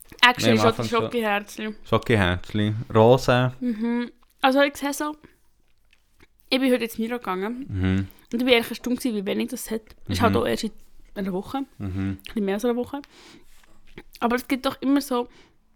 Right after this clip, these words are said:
Speaker 1: im Migros und im Coop so die Thementische. Weißt du, so,
Speaker 2: Mhm.
Speaker 1: so Ostern oder Weihnachten
Speaker 2: Mhm.
Speaker 1: und so.
Speaker 2: Mhm.
Speaker 1: Und ich sehe so einen Tisch vor mir. Ist alles rosa und rot.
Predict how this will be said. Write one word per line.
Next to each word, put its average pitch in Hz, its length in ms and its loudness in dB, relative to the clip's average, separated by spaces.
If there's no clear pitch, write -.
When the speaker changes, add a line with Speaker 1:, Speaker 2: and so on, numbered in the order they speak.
Speaker 1:
im 214 140 0
Migros 226 340 2
und 233 60 0
im 214 140 -4
Coop 214 220 -4
so - 120 -6
die 220 80 -4
Thementische. 214 920 -8
Weißt 214 240 -10
du, - 20 -10
so, 214 80 -14
Speaker 2:
Mhm. 90 200 -4
Speaker 1:
so 185 120 -2
Ostern 202 500 -4
oder 190 180 -2
Weihnachten 196 400 -2
Speaker 2:
Mhm. 202 140 -6
Speaker 1:
und - 100 -16
so. 196 140 -6
Speaker 2:
Mhm. 202 80 -10
Speaker 1:
Und 226 60 -4
ich 240 100 -2
sehe 240 80 -4
so 240 60 4
einen 220 120 -4
Tisch - 240 -4
vor 262 120 0
mir. 269 260 -2
Ist - 180 -8
alles 220 320 0
rosa 214 300 -2
und 196 180 -6
rot. 185 480 -4